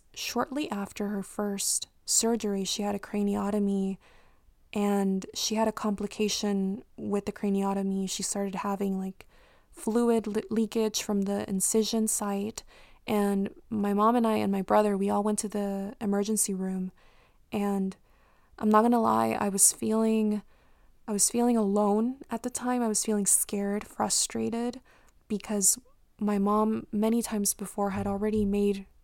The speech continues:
a couple trips to the emergency room ever since she got diagnosed. And the reason being, there were just complications with surgeries.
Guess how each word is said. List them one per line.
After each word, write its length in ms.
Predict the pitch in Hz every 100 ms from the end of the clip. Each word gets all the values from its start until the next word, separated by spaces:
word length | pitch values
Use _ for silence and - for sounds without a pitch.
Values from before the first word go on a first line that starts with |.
| -
a 40 |
couple 320 | - 202 202
trips 500 | - - 202 - -
to 140 | - 196
the 80 |
emergency 640 | 196 190 190 190 196 - 196
room 400 | 190 185 180 185 - _ -
ever 260 | 202 196 202
since 440 | - 208 196 -
she 180 | - 190 - -
got 200 | 202 208
diagnosed. 880 | 208 196 196 196 190 180 - - - - - - - - _
And 520 | 220 208 202 190 196 220
the 80 | 202
reason 400 | 208 214 220 202
being, 300 | 214 214 196
there 100 | 196
were 100 | 196
just 220 | 196 -
complications 720 | - 208 214 - 208 - 196
with 120 | 190
surgeries. 840 | - 233 240 214 208 208 208 -